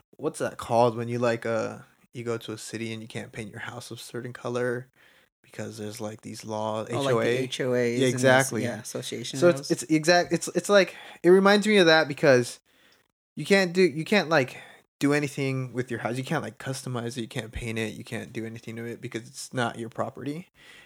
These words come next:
Speaker 1: And you're basically renting it and stuff. And they, they build 'em in a way to make 'em look very contemporary, quote unquote.
Speaker 2: Just like cookie cutter?
Speaker 1: Yeah, cookie cutter houses. Um, they wanna make 'em all look the same. They paint 'em all the same color, or mostly the same color. And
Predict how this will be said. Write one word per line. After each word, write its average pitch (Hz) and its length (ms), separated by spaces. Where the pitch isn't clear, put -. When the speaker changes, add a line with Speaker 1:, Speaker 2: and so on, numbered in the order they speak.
Speaker 1:
And 123 100
you're 117 80
basically 120 420
renting 110 360
it 131 120
and 135 140
stuff. - 480
And 160 340
they, 165 140
they 160 180
build 160 240
'em 170 140
in 151 80
a 143 60
way 135 180
to 135 180
make 123 220
'em 120 120
look 117 220
very 117 400
contemporary, 127 800
quote 117 240
unquote. 113 400
Speaker 2:
Just - 180
like - 140
cookie - 240
cutter? 151 340
Speaker 1:
Yeah, 143 240
cookie 156 240
cutter 170 240
houses. 156 640
Um, 123 420
they 127 80
wanna 127 200
make 123 140
'em 123 100
all 117 100
look 117 160
the 120 80
same. 117 280
They 113 60
paint 117 180
'em 117 120
all 110 80
the 117 60
same 120 200
color, 110 420
or 113 100
mostly 120 340
the 113 100
same 110 200
color. 131 320
And 160 400